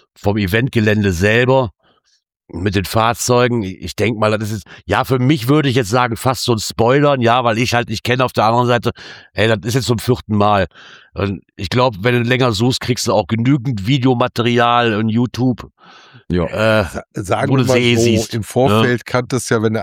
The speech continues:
Speaker 3: gewisse Accounts von Instagram <laughs> hast, stolperst du immer
Speaker 1: Ja.
Speaker 3: wieder bei so Glimps daraus.
Speaker 1: Aber in dem Sinne ist, ist es ja kein Spoiler, ne? Du findest wahrscheinlich genügend Material, wo man sich das Gelände angucken kann.
Speaker 2: Mhm.
Speaker 1: Und, ähm, von daher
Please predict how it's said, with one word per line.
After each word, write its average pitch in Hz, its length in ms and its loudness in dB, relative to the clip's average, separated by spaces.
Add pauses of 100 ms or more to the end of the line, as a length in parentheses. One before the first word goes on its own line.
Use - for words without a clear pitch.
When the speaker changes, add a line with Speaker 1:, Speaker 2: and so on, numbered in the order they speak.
(140)
Speaker 3:
gewisse 110 540 -4
Accounts 127 420 -2
von 120 140 -2
Instagram 143 720 -4
<laughs> - 40 -16
hast, 135 220 0 (760)
stolperst 110 420 -4
du 110 60 -4
immer 104 60 -6
Speaker 1:
Ja. 98 360 2
Speaker 3:
wieder 101 100 -2
bei 92 200 -6
so 92 140 -6
Glimps 101 340 -8
daraus. 90 260 -4
Speaker 1:
Aber 92 280 0
in 110 240 -2
dem 120 140 0
Sinne 123 200 0
ist, 120 200 0
ist 117 140 -2 (100)
es 98 60 -4
ja 107 100 2
kein 107 220 -2
Spoiler, 107 500 2
ne? 98 120 0
Du 101 100 0
findest 120 260 0
wahrscheinlich 107 340 0
genügend 120 360 0
Material, 113 640 2
wo 110 80 0
man 110 140 0
sich 98 100 -6
das 101 180 -2
Gelände 104 400 2
angucken 95 480 -2
kann. 82 240 -2 (560)
Speaker 2:
Mhm. 78 320 -4 (140)
Speaker 1:
Und, 80 480 -8
ähm, 73 420 -6 (840)
von 73 200 -8
daher 71 420 -4